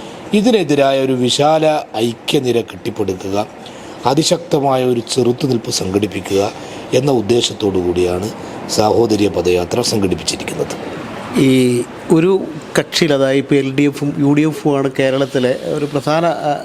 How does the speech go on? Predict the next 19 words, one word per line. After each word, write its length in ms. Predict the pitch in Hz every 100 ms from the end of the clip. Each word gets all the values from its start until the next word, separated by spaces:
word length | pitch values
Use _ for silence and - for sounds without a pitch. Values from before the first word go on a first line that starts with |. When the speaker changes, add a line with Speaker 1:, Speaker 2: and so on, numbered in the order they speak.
| -
Speaker 2:
മുന്നണികൾ, 520 | 170 175 151 107 104 - - - -
പിന്നെ 200 | 123 123
എൻ 220 | - 208 156
ഡി 80 |
എ 100 | 175
ഉണ്ട്. 240 | 120 107 170 226 - - - - - - -
ഏതെങ്കിലും 400 | 180 220 226 233
ഒരു 80 |
മുന്നണിയിലേക്ക്, 1080 | 214 156 160 180 196 190 190 190 - 185 165 - 147
ഏ, 340 | 131 127 - - -
യു 180 | 147 135
ഡി 140 | 143
എഫ് 180 | 156 -
മുന്നണിയിലേക്ക്, 640 | 151 151 156 151 151 147 147
ഏ, 540 | - - 123 120 117 113 -
ചേക്കേറാൻ 680 | 127 123 - 156 160 170 -
എന്ന് 260 | 156 160 156
പലരും 600 | 151 143 147 151 - 160
പറയാറുള്ളൊരു 600 | 131 139 147 147 147